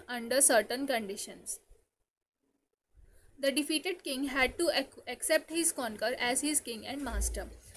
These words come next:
The victor became the adhipati or monarch, while the vanished, vanquished became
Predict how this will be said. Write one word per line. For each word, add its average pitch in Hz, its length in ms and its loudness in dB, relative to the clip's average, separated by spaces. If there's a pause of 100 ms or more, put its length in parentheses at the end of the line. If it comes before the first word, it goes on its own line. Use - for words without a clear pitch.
(180)
The 269 120 2
victor 285 480 6
became 269 380 -2
the 302 240 8 (260)
adhipati 262 640 0 (100)
or 269 160 0
monarch, 240 580 0 (200)
while 269 260 6
the 302 200 12 (400)
vanished, 262 480 2 (760)
vanquished 269 720 4
became 262 460 -2